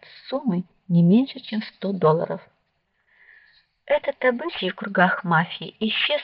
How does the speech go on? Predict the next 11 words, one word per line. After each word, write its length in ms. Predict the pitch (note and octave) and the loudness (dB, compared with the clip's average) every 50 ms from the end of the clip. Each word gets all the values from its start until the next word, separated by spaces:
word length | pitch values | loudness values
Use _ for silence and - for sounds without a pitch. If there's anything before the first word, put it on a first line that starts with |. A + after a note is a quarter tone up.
| - - | -4 -6
вместе 380 | A#3+ B3 C4 B3+ - - G#3+ | -4 -4 -4 -4 -6 -12 -16
с 100 | G#3+ - | -12 -4
великим 440 | - G#3 A3 A#3 A#3 - G3+ G3+ G3 | -2 -2 -2 -2 0 2 2 4 4
боссом 480 | F#3+ G3+ A#3+ B3+ B3+ - - A3 G#3+ G#3+ | 4 2 -2 -2 -2 -2 0 4 4 6
Маранцано, 760 | A3 A3+ A3+ A3+ A#3 A3+ - - F3 D#3+ E3 D#3 D#3 E3+ F#3 - _ _ _ _ _ _ _ _ _ _ _ | 6 6 6 4 2 0 -4 -6 -6 -6 -4 -4 -4 -6 -6 -10 _ _ _ _ _ _ _ _ _ _ _
а 140 | - F3+ F3 | -2 -2 -2
в 100 | - - | -2 -4
политических 840 | - E3 D3+ D#3+ - _ - - - - B3 - - - E3+ D#3+ - | -6 -6 -6 -6 -8 _ -18 -16 -10 -10 -10 -10 -8 -10 -12 -12 -8
кругах 580 | - - E3+ F3+ - - D#3 E3 - - - - - _ _ _ _ _ _ _ _ _ _ _ - - - _ _ _ _ _ _ _ _ _ _ _ _ - | -6 -6 -6 -2 0 0 0 0 -2 -6 -10 -12 -18 _ _ _ _ _ _ _ _ _ _ _ -20 -20 -20 _ _ _ _ _ _ _ _ _ _ _ _ -6
просуществовал 1000 | B3 C4 C#4+ D4 - - C4 B3+ - - C4 A#3 - - - A3+ A3+ C4 C#4 C#4+ | -4 -4 -4 -4 -6 -4 -2 0 2 2 0 -2 -4 0 0 2 6 6 6 6
вплоть 640 | C#4+ - - _ - - A#3+ C4 D4 D#4+ - - | 4 0 -8 _ -8 -2 0 0 0 0 -4 -12